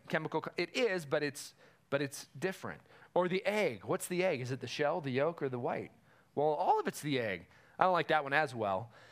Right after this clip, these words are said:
But there are kind of some pictures of when you think of an egg, it's all of it. When you think of H two O, it can be all of that. Jesus is united with the Father, yet he is a distinct person from the Father.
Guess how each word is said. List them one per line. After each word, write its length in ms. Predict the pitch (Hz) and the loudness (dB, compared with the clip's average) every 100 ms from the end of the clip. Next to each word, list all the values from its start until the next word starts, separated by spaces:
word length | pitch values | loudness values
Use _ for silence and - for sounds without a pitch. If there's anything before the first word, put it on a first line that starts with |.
| - - _ | -20 -20 _
But 160 | 208 214 | 2 2
there 80 | 220 | 2
are 20 | |
kind 240 | 220 262 | 4 4
of 60 | 247 | 2
some 160 | 226 | -2
pictures 480 | 180 247 - 220 165 | 0 -2 0 0 4
of 160 | 185 165 | 2 2
when 100 | 190 | -2
you 80 | 185 | 0
think 180 | 196 | 0
of 100 | 190 | 2
an 80 | 175 | 4
egg, 360 | 190 208 156 147 | 6 4 4 0
it's 140 | 160 | 0
all 280 | 190 247 196 | 2 4 2
of 100 | 98 | 0
it. 160 | 78 - - - - | -6 -10 -20 -20 -8
When 120 | - 175 | -4 -2
you 80 | |
think 220 | - 190 170 | -2 -2 0
of 80 | |
H 220 | 180 185 - | 0 0 -4
two 220 | 190 208 | 2 4
O, 160 | 190 | 4
it 80 | 175 | 2
can 140 | 180 175 | -2 -2
be 100 | 175 | 0
all 240 | 202 220 | 0 0
of 140 | 147 | -2
that. 340 | 113 95 85 - - - - _ - | -4 -4 -6 -10 -20 -20 -20 _ -6
Jesus 520 | 123 226 185 180 - | -2 0 0 -2 -2
is 260 | 202 196 143 | -2 -2 -2
united 380 | 160 151 156 147 | 2 4 4 0
with 140 | 147 | -6
the 60 | 127 | -2
Father, 300 | - 143 139 | 0 0 0
yet 400 | 131 175 233 - - - | 0 2 2 -2 -16 -20
he 220 | - 160 | -6 -4
is 120 | 151 | -2
a 80 | 147 | -4
distinct 680 | 127 139 - - 165 - - _ - _ _ | -4 -6 -8 -6 -6 -8 -18 _ -20 _ _
person 460 | - 139 120 92 82 - _ _ _ | -6 -4 -4 -10 -12 -20 _ _ _
from 220 | - 127 120 | -10 -6 -6
the 60 | |
Father. 420 | 113 101 82 80 | -2 -2 -2 -8